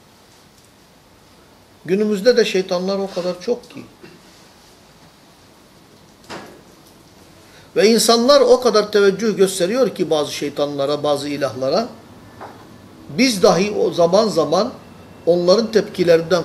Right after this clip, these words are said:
korktuğumuz için o ilahlardan söz edemiyoruz. Çünkü insanları çıldırttılar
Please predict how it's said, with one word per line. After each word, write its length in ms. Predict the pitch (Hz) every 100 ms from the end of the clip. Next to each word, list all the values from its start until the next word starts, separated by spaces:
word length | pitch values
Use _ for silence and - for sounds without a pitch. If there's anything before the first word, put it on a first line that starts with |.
| -
korktuğumuz 640 | 180 - 190 214 226 202
için 300 | 185 - 156 -
o 160 | 196 -
ilahlardan 680 | 180 156 131 143 147 180
söz 240 | 170 147 127
edemiyoruz. 540 | 120 101 92 - - - - - - - - - - - - - - - - - - - - - - - - - - - - - 151 - - - - - - - - -
Çünkü 240 | 254 269
insanları 540 | 277 226 247 247 277 269
çıldırttılar 720 | 254 202 247 - 302 220